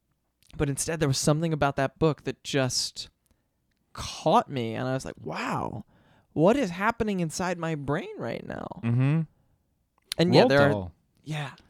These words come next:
Speaker 1: I mean, all of the Roald Dahl books.
Speaker 2: Yeah, my, I think mine that's kinda like that is Danny the Champion of the World. I mean, I loved
Speaker 1: Ooh.
Speaker 2: and reread, um, Charlie and the Chocolate Factory.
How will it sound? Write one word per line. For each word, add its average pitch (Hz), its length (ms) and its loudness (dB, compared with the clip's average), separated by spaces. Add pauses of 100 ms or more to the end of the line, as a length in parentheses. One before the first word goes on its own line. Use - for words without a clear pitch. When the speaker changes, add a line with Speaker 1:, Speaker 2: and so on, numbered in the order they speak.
(120)
Speaker 1:
I 170 60 4
mean, 175 140 4
all 165 300 6
of 127 120 0
the 135 80 2
Roald 117 260 0
Dahl 110 200 -2
books. 120 220 2
Speaker 2:
Yeah, 139 260 4 (180)
my, 175 320 -2
I 156 60 -2
think 226 220 -2
mine 170 540 0
that's 139 180 -4
kinda 135 220 0
like 123 160 -2
that 113 120 -2
is 101 100 -4
Danny 113 240 -2
the 95 60 -6
Champion 98 360 -4
of 87 60 -4
the 90 80 -2
World. 92 760 -2
I 120 60 0
mean, 123 180 2
I 117 60 4
loved 127 680 2
Speaker 1:
Ooh. - 100 -12
Speaker 2:
and 110 220 0
reread, 110 600 0 (960)
um, 90 380 -4 (180)
Charlie 110 300 0
and 98 80 2
the - 40 -4
Chocolate 101 300 -6
Factory. 92 480 -12